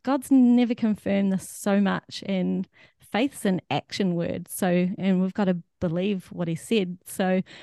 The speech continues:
we spent, you know, lockdown s-,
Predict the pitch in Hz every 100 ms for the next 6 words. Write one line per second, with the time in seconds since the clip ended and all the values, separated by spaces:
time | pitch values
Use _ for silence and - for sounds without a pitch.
0 | - 233 - - 240 226 - 214 196 196
1 | 226 - - 190 185 190 202 - - -
2 | _ _ - -